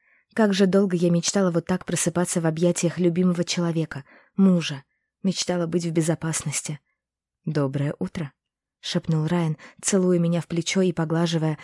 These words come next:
вздрагивающее тело. «Доброе», улыбнулась в ответ. Но вставать не пожелала.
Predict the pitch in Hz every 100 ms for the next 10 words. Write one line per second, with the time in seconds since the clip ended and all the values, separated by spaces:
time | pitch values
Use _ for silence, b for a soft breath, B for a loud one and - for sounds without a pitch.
0 | B 175 170 170 170 156 151 156 - 170
1 | - 160 143 147 _ _ _ _ _ _
2 | - 196 165 160 165 180 202 _ _ _
3 | _ - 165 160 156 143 143 - 170 -
4 | 135 - _ _ b b b 202 196 185
5 | - 196 180 180 202 208 208 208 151 143